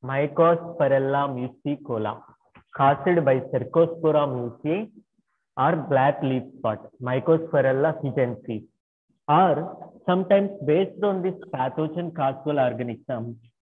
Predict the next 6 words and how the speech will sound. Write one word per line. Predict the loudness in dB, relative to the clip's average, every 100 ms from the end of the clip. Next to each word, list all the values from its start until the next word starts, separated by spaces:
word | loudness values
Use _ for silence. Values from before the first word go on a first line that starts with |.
| -8
yellow | 2 4 6 4 2
sigatoka | 2 2 2 2 0 -4 -6 -16 _ _ _ _
might | -6 -4 -4 0
be | 2 2 -2 -12 -16 -2
called | 0 2
as | 2 0